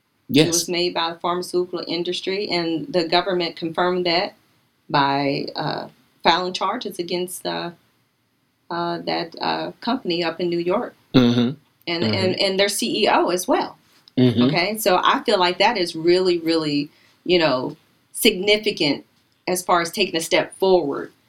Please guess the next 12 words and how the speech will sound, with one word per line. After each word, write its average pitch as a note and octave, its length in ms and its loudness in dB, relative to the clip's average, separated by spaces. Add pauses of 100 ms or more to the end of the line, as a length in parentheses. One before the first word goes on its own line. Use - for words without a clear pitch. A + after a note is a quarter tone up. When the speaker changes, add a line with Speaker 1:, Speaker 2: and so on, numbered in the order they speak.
(400)
Speaker 2:
um, D#3 280 -2
because F#3 520 -2
opioids F3+ 800 2
are D#3+ 480 2 (140)
really F#3+ 440 0
and E3 140 0
truly D#3 540 0 (580)
<laughs> - 580 -20
the F#3 80 4
most F3 360 2
potent A3+ 420 2
medications F#3 880 0